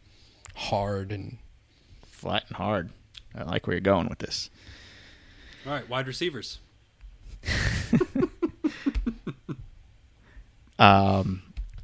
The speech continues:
Speaker 1: Okay.
Speaker 2: I, I don't think Wade likes the silence.
Speaker 1: Nope.
Speaker 2: <laughs>
Speaker 1: Can't handle the silence. We gotta learn. Oh,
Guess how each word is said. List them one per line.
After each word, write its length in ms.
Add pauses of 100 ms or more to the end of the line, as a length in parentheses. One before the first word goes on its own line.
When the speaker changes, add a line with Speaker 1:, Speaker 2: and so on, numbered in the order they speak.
(460)
Speaker 1:
Okay. 240 (1300)
Speaker 2:
I, 60
I 200
don't 140
think 180
Wade 260
likes 160
the 60
silence. 600 (1500)
Speaker 1:
Nope. 280 (280)
Speaker 2:
<laughs> 280
Speaker 1:
Can't 200
handle 240
the 80
silence. 520
We 140
gotta 220
learn. 540 (360)
Oh, 180